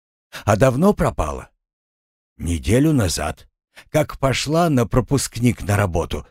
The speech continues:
так и все». Коваль сделал стойку. Все еще непонятно было, как чума появилась на защищенной территории,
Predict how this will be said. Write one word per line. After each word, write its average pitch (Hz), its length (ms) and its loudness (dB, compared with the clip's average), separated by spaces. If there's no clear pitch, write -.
так 78 240 -4
и 156 40 4
все». 92 400 -2
Коваль 98 480 2
сделал 78 500 -2
стойку. - 640 -6
Все 151 220 2
еще 135 300 2
непонятно 120 680 0
было, 90 260 0
как 131 320 -2
чума 113 420 0
появилась 117 600 2
на 135 120 4
защищенной 117 800 2
территории, 110 680 0